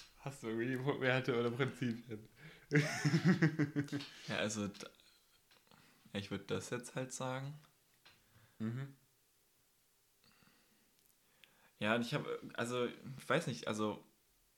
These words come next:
Speaker 2: ich würde halt, wenn, also, wenn ich jetzt zum Beispiel ein Kind hätte und ich müsste dem einen Wert vermitteln, der, ähm, mir am wichtigsten wäre, dann wär's, glaub ich, Dankbarkeit.
Speaker 1: Boah, das,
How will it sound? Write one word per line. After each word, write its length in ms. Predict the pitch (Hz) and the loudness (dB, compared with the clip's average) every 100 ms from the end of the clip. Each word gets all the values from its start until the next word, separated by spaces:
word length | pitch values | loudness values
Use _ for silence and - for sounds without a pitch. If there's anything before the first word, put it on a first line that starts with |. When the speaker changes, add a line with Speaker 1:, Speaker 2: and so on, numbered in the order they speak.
| _ - | _ -12
Speaker 2:
ich 220 | 110 - | -10 -4
würde 320 | 113 117 113 | -2 0 0
halt, 380 | 113 107 104 - - _ _ _ _ _ _ _ _ _ _ _ _ _ _ _ _ _ _ | 2 2 0 -10 -20 _ _ _ _ _ _ _ _ _ _ _ _ _ _ _ _ _ _
wenn, 240 | 107 104 - - | -2 -2 -2 -6
also, 240 | 110 110 | -4 -2
wenn 80 | 107 | 0
ich 100 | 113 | 0
jetzt 160 | 117 - | -2 -4
zum 140 | 113 | 0
Beispiel 380 | 104 104 - 110 | 2 0 -2 0
ein 80 | 107 | 0
Kind 300 | - 160 - | 0 -2 0
hätte 180 | 104 110 | -2 0
und 80 | |
ich 160 | 104 - | -2 0
müsste 260 | 117 117 110 | -2 -2 -2
dem 160 | 107 | -2
einen 260 | 104 98 101 | 0 0 2
Wert 260 | 107 117 | 4 2
vermitteln, 600 | - 104 110 123 123 139 - - - - - - | 0 -2 -2 -2 -4 -4 -10 -20 -20 -20 -20 -4
der, 380 | 104 101 101 - | 2 4 2 0
ähm, 680 | 101 98 98 95 98 95 98 - _ _ _ _ - | 0 0 0 2 0 0 -4 -12 _ _ _ _ -4
mir 100 | 98 | 0
am 120 | 107 | 0
wichtigsten 460 | 147 151 147 - | -2 -4 -6 -2
wäre, 140 | 113 110 | 4 4
dann 120 | 113 | 4
wär's, 180 | 110 - | 2 0
glaub 140 | 107 | -2
ich, 120 | 104 | -2
Dankbarkeit. 680 | 98 92 95 98 - 104 98 - _ _ _ _ _ _ - - - _ - | -2 -4 -4 -8 -6 -6 -6 -12 _ _ _ _ _ _ -20 -20 -20 _ -18
Speaker 1:
Boah, 140 | - | -12
das, 140 | - | -12